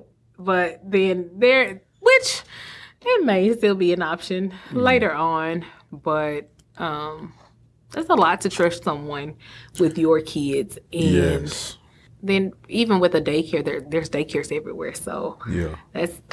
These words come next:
Speaker 1: you know, people always need someone to watch their kids. But yes, a daycare, that was one of my first choices, actually.
Speaker 2: Really?
Speaker 1: Mm-hmm.
Speaker 2: Givens House of Care. I can see it right now, right next door.
Speaker 1: <laughs>
Speaker 2: So you mentioned the snowstorm.
Speaker 1: Mm-hmm.
Speaker 2: Um,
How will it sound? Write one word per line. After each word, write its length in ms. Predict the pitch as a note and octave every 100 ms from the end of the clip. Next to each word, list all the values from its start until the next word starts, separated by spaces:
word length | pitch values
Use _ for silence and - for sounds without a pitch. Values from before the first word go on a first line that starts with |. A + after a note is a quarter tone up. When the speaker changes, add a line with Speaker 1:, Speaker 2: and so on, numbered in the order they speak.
| - - _ -
Speaker 1:
you 140 | F#3+
know, 140 | D#3+
people 280 | D#3 D#3+ D#3+
always 300 | F3 G#3 G#3+
need 160 | A#3 A#3
someone 240 | A3 A3 G#3+
to 60 | G3+
watch 240 | G#3+ -
their 100 | G#3
kids. 400 | - G#3+ G3 - - -
But 120 | G#3+
yes, 260 | A#3 C4 B3
a 80 | G3
daycare, 360 | E3+ G3+ G#3
that 140 | E3+ G#3+
was 120 | G#3+
one 120 | G3
of 60 | D#3
my 100 | C#3+
first 400 | - D#3 D#3 -
choices, 340 | D3+ D3 -
actually. 580 | B2+ - - - G2+ - _ -
Speaker 2:
Really? 440 | F#2+ E2+ E2 E2 E2+
Speaker 1:
Mm-hmm. 400 | E3 D#3 D#3 D#3+ - _
Speaker 2:
Givens 380 | - F#3+ E2+ D#2+
House 260 | - E2+ -
of 80 | D#2
Care. 300 | E2+ D#2+ D#2
I 80 |
can 120 | E2 -
see 160 | F#2
it 60 | F2
right 220 | E2 F2+
now, 260 | F2+ C#4+ A#3+
right 140 | F#2+
next 260 | B3 - A#3+
door. 300 | G3+ E2+ E2
Speaker 1:
<laughs> 60 | A3 - - D#4+ - C#4 - _ _ _ - - -
Speaker 2:
So 600 | - - G2 F#2 F2+ E2+ D2+ _ _ _
you 160 | - F#2+
mentioned 440 | G2+ F#2+ - F#2+ D#2+
the 100 | D2
snowstorm. 760 | - F2 E2+ - D2 B1 - -
Speaker 1:
Mm-hmm. 560 | E3+ E3 D3 D#3 - -
Speaker 2:
Um, 340 | C#3 - -